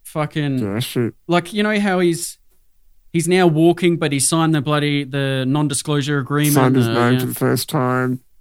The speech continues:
Speaker 1: Yeah, so, yeah, yeah, but it, it, it still looks robotic 'cause he hasn't quite got it fluid yet, or STEM
Speaker 2: Well,
Speaker 1: hasn't quite got
Speaker 2: yeah,
Speaker 1: used to him yet.
Speaker 2: Stem's controlling all that. <laughs>
Speaker 1: Um, and, uh, there's a moment where, you know, he's walking at home and he's,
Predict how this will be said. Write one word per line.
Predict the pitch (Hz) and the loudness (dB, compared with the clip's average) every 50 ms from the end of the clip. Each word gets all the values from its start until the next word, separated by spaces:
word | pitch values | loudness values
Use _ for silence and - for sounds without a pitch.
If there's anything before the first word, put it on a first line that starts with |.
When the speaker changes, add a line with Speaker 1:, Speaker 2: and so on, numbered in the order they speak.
| _ _ _ _ _ | _ _ _ _ _
Speaker 1:
Yeah, | - 139 175 202 | -4 -2 -2 0
so, | 165 - - 190 180 160 147 | 0 0 0 0 0 0 0
yeah, | 165 165 175 190 196 202 202 202 196 | 0 0 2 2 2 2 2 2 2
yeah, | 185 175 175 185 180 | 2 2 2 2 0
but | - - 180 170 170 | 0 -2 -2 -4 -2
it, | 156 151 160 156 - | -4 -4 -6 -4 -4
it, | 185 202 | -2 -2
it | 180 | 0
still | - - - 214 214 | -2 0 -2 -2 -2
looks | 208 190 175 180 - - | -2 -4 -6 -8 -6 -4
robotic | 156 156 156 143 123 151 147 151 175 175 - | -2 0 0 0 -2 -4 -4 -4 -6 -8 -10
'cause | - 160 139 | -10 -8 -8
he | 135 131 | -6 -4
hasn't | 143 147 147 139 131 | -4 -4 -4 -4 -8
quite | 123 - 135 127 | -8 -8 -8 -8
got | 120 139 127 | -8 -8 -10
it | 135 135 | -10 -12
fluid | - - 143 147 147 143 139 127 - | -12 -8 -4 -4 -4 -4 -6 -6 -6
yet, | 147 147 147 135 | -6 -6 -6 -6
or | 131 120 | -8 -6
STEM | 110 - - - 127 135 | -6 -6 -4 2 2 4
Speaker 2:
Well, | 131 117 107 | 4 4 2
Speaker 1:
hasn't | 107 127 123 135 127 110 - | 0 -2 -4 -6 -8 -8 -8
quite | - 143 131 123 123 | -6 -6 -6 -4 -4
got | 139 131 120 | 0 0 0
Speaker 2:
yeah, | - | 0
Speaker 1:
used | 127 127 - - | 0 -2 -6 -8
to | 135 | -6
him | 131 131 | -4 -4
yet. | 127 | -4
Speaker 2:
Stem's | 131 131 120 113 113 113 - | -2 -2 -2 -2 -2 -4 -6
controlling | - - - - - - - - - 90 87 | -8 -12 -12 -8 -6 -6 -4 -4 -6 -6 -8
all | 95 98 95 | -8 -8 -8
that. | 98 104 104 98 107 - - _ _ - | -8 -8 -6 -8 -8 -10 -12 _ _ -8
<laughs> | 135 127 - _ _ _ _ | -8 -8 -8 _ _ _ _
Speaker 1:
Um, | 151 147 143 139 131 131 131 131 123 - _ _ - _ _ _ - _ _ _ - _ - | -8 -6 -6 -4 -2 -2 -4 -4 -6 -12 _ _ -20 _ _ _ -20 _ _ _ -16 _ -4
and, | 156 151 151 151 151 - _ _ _ _ _ _ _ _ _ 143 | -2 -2 -2 -4 -6 -12 _ _ _ _ _ _ _ _ _ -6
uh, | 156 160 - - _ _ _ _ _ - | -6 -6 -8 -12 _ _ _ _ _ -16
there's | 165 180 190 190 175 | -6 -4 -2 -2 0
a | 202 | 0
moment | 202 202 214 220 226 208 | 0 0 0 0 -2 -4
where, | 185 185 175 165 | -4 -6 -2 0
you | 165 165 | 0 2
know, | 170 175 | 2 2
he's | 175 190 165 127 | 2 0 -2 -2
walking | 160 170 175 170 175 185 170 | -2 -2 -2 -2 -2 -2 -2
at | 151 127 123 | -2 -2 -2
home | 131 151 143 147 147 147 147 143 147 143 135 127 | -2 -2 0 0 0 0 0 0 0 -2 -2 -4
and | 131 139 131 127 | -4 -4 -2 -2
he's, | 131 131 123 - - - - - | -2 -2 -2 -2 -4 -6 -8 -12